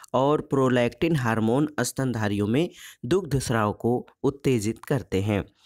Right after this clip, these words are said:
पैरोटिड ग्रंथि कहाँ पाई जाती है? तो कान के नीचे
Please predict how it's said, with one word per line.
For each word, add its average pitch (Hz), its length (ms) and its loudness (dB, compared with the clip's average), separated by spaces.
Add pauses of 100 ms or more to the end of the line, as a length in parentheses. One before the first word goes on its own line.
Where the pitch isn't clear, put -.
(560)
पैरोटिड 180 600 2
ग्रंथि 165 420 0
कहाँ 135 300 0
पाई 147 200 2
जाती 147 360 2
है? 160 100 2
तो 156 140 0
कान 160 380 0
के 143 180 0
नीचे 117 440 0